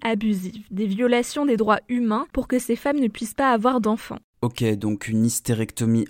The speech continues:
Speaker 2: empêche d'avoir des enfants, mais concrètement, c'est quoi ?
Speaker 1: Alors, une hystérectomie désigne l'ablation partielle ou totale de l'utérus et donc en effet l'impossibilité pour une femme de tomber enceinte. Mais attention, pour revenir à l'affaire précédente, ce sont des cas forcés.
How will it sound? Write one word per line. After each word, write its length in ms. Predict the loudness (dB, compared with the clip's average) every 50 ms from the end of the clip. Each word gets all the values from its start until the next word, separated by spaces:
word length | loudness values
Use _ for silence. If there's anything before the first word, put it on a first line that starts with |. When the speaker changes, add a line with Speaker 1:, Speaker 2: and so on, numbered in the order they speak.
| -2
Speaker 2:
empêche 420 | 0 0 0 0 2 0 0 2 2
d'avoir 280 | 0 0 0 0 -2
des 220 | -2 -4 -4 -2 -2
enfants, 540 | -2 -2 -4 -4 -2 0 2 4 4 2 2
mais 340 | 2 0 0 2 0 0
concrètement, 640 | -2 -4 -8 -10 -8 -8 -10 -10 -6 -2 0 0 0
c'est 220 | 0 -2 -6 -6 -8
quoi ? 460 | _ -14 -12 -8 -6 -6 -6 -8 -12 _ _ _ -4
Speaker 1:
Alors, 320 | 0 2 2 2 2 2 2
une 200 | 4 4 4 4
hystérectomie 800 | 2 0 -2 -2 -2 -2 -4 -4 -2 0 0 2 2 0 0 2
désigne 460 | 2 2 2 2 2 0 2 2 2
l'ablation 640 | 2 2 2 2 2 2 0 0 -2 -4 -6 -6 -4
partielle 640 | -2 -2 -2 -2 -4 -10 -6 -4 -2 -2 0 -2 -2
ou 80 | -4
totale 540 | -6 -6 -4 -4 -4 -2 0 0 2 2 2
de 100 | 2 2
l'utérus 720 | 2 2 0 0 -2 -2 -2 -2 -2 -2 -2 -4 -6 -6 -2
et 80 | -2 0
donc 240 | 2 2 0 0
en 120 | 0 0 2
effet 420 | 2 0 0 0 -2 -2 -2 -2 -2
l'impossibilité 880 | 0 0 0 2 2 0 0 0 -4 -4 -2 -2 -2 -4 -2 0 -2 -2
pour 240 | 0 -2 -2 0 2
une 100 | 2 2
femme 300 | 2 0 0 0 0 0
de 100 | 0 -2
tomber 320 | -2 0 -2 2 2 2
enceinte. 480 | 0 0 -4 -6 -6 -10 -16 -16 -16 -16 _ -4
Mais 120 | -4 -2 0
attention, 500 | 0 0 0 0 -6 -6 -6 -8 -16 -10 -2
pour 160 | 0 0 4
revenir 320 | 4 2 4 4 0 2
à 80 | 0 0
l'affaire 320 | 0 -2 -2 -4 -6 -6
précédente, 680 | -6 -6 -6 -6 -4 -4 -4 -4 -2 -2 -2 -2 -4 -6
ce 140 | -6 -8 -8
sont 180 | -6 -4 -2 -2
des 160 | 0 -2 -2
cas 180 | -2 -2 -2 -2
forcés. 540 | -4 -6 -4 -4 -4 -4 -6 -14 -16 -18